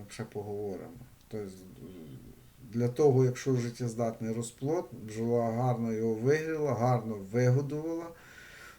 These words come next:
то тоді має бути і, і вона, і, і,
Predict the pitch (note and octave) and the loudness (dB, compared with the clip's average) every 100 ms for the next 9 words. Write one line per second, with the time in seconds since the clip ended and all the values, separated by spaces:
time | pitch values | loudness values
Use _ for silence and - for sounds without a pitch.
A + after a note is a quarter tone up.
0 | - - C3+ D3 D#3 A3 A3+ F#3+ D#3+ C#3 | -8 -6 -4 -4 -4 -2 0 -2 -6 -8
1 | C#3 D3+ E3 C3 B2+ C#3+ C3+ C3 B2 C3 | -4 -2 0 0 -2 -4 -2 -2 -2 -2
2 | B2+ B2 B2 A#2+ A#2 G#2+ G2+ F#2+ - - | 0 0 0 -2 -6 -8 -10 -12 -14 -14
3 | G#2+ G#2 A#2 A#2 G#2+ G2 - - - G#2 | -12 -6 -4 -4 -6 -10 -14 -18 -14 -12
4 | G2+ F2+ | -12 -14